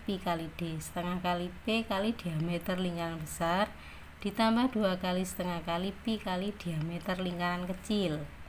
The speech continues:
Kita masukkan angkanya, diameter lingkaran besar itu dua puluh satu, maka kita pakai dua puluh dua per tujuh untuk pi-nya ya.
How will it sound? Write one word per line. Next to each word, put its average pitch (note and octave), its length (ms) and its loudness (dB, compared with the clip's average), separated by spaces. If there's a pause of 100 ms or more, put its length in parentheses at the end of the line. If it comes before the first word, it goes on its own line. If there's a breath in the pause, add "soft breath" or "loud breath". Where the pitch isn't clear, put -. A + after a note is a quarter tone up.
(320)
Kita F3 280 0
masukkan F3 400 0
angkanya, F3 600 2
diameter E3+ 480 -2
lingkaran E3+ 360 -2
besar F3+ 280 -2
itu A3 160 2
dua D#3 200 -4 (120)
puluh F3 120 -4
satu, E3 640 -2 (520 loud breath)
maka E3+ 280 -4
kita E3+ 320 -2
pakai F#3 320 -4 (120)
dua D#3 200 -4
puluh E3 240 -4
dua D3+ 200 -2
per E3+ 160 -4
tujuh F#3+ 440 0
untuk - 160 -4
pi-nya D#3 320 -2
ya. D#3 240 -4